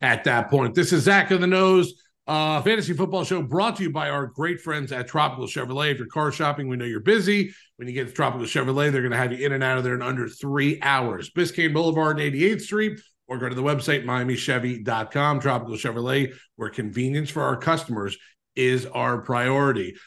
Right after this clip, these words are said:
We're gonna have observations coming up next. We still have yes or no's to go, the sniff test, the tight end pick of the week, and the nose pick of the week. All of our normal stuff.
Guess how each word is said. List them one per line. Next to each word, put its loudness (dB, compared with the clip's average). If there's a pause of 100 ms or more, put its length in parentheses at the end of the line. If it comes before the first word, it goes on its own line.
(100)
We're -8
gonna 0
have 2
observations 2
coming 0
up -2
next. -2
We -8
still -2
have -2
yes 0
or -4
no's -2
to -4
go, 0
the -2
sniff -4
test, 0
the -10
tight 0
end -2
pick -4
of -10
the -4
week, -2
and -10
the -6
nose 0
pick -6
of -6
the -4
week. -4 (240)
All 0
of 0
our 2
normal 2
stuff. 2